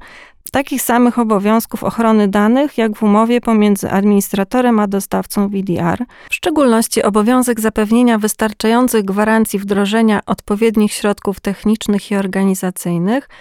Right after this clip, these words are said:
by przetwarzanie odpowiadało wymogom rodo. Poza obowiązkowymi elementami określonymi w rodo, umowa z dostawcą V D R może oczywiście zawierać dodatkowe postanowienia,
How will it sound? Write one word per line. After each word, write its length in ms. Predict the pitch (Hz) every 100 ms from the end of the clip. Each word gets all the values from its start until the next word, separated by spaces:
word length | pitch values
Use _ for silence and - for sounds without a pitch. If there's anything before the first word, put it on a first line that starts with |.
| - _
by 100 | 339
przetwarzanie 680 | - 269 - 226 226 254 247
odpowiadało 640 | 220 202 190 185 196 196 190
wymogom 520 | 190 175 170 175 170
rodo. 300 | 156 151 - _ _ _ _ _ _ _ _
Poza 280 | 320 370 285
obowiązkowymi 840 | 226 214 226 220 - 220 285 277
elementami 640 | 214 214 214 208 240 254 202
określonymi 720 | 202 214 - 208 214 220 196
w 80 | 196
rodo, 420 | 175 160 170 233 - - - _
umowa 380 | 202 240 311 285
z 60 | 233
dostawcą 640 | 220 - 254 - 240 214
V 160 | 208
D 220 | 196 190 175
R 180 | 190
może 280 | 202 294 320
oczywiście 540 | 226 220 196 220 - 226
zawierać 500 | 214 196 190 208 214
dodatkowe 600 | 208 226 - 262 202 190
postanowienia, 800 | 180 - 185 175 180 151 -